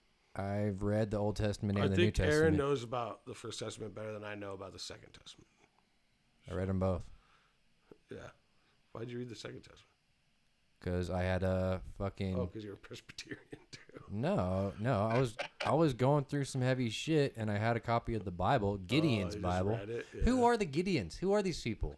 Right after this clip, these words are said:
Speaker 2: Ask
Speaker 1: They're just
Speaker 2: Kirk. Ask
Speaker 1: dropping,
Speaker 2: Kirk.
Speaker 1: they're just
Speaker 2: I have no idea.
Speaker 1: Hey, Kirk, who are the fucking Gideons? Because the Gideons are dropping Bibles in hotels and motels and all over the goddamn town for free.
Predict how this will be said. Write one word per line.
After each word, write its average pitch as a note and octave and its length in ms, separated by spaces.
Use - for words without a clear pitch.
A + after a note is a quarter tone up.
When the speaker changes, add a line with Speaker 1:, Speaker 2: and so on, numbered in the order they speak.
Speaker 2:
Ask G2 60
Speaker 1:
They're A#2+ 80
just C3+ 200
Speaker 2:
Kirk. G#2 180
Ask G#2+ 100
Speaker 1:
dropping, C3 460
Speaker 2:
Kirk. A#2+ 80
Speaker 1:
they're C3+ 80
just C#3 180
Speaker 2:
I B2+ 40
have G#2 120
no F#2+ 140
idea. G2 360
Speaker 1:
Hey, D3+ 100
Kirk, G#3 320
who B3+ 120
are B3+ 80
the G3 80
fucking B2+ 400
Gideons? A#2 420
Because C3+ 300
the D#3+ 80
Gideons G#3 340
are D3+ 40
dropping C#3+ 420
Bibles B2+ 400
in G#2 80
hotels C3 640
and G2+ 100
motels C3 720
and G#2 80
all C#3 180
over C#3+ 140
the A2+ 80
goddamn A#2+ 520
town A#2 560
for G#2+ 120
free. F#3 580